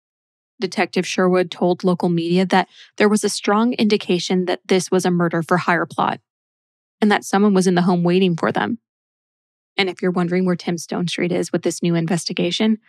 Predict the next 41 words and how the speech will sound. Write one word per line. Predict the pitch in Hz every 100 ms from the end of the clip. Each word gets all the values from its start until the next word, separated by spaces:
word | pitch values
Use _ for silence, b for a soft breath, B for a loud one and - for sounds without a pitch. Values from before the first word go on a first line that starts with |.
| b b _
detectives | 226 233 277 294 -
tried | - 254 262
questioning | - 175 - 165 165
him, | - 190 - _ _ _ _ _ _ _
but | 214
he | 202 226
declined | 214 - 240 240
to |
speak | - - 262 -
with | -
them. | - - - _ _ _ _ _ _ -
In | 233
fact, | 208 233 233
he | 240
had | 214 220
his | 220 196
attorney | - 208 196
tell | 185 196 190
the | 190
local | 185 180 185
news | 175 175 -
that | 247 - b b b -
the |
police | 208 254 -
should | 320
be | 269
focusing | - 190 202 - 190
on | 185
the | 185
drug | 208 185 175
angle | - 165 -
rather | 190 175 185
than | 185 170
on | 170 170
his | -
client, | - 180 175 - _ _ _ _
who | 208
had | 196
already | 185 190
been | 185 175
cleared. | - 202 -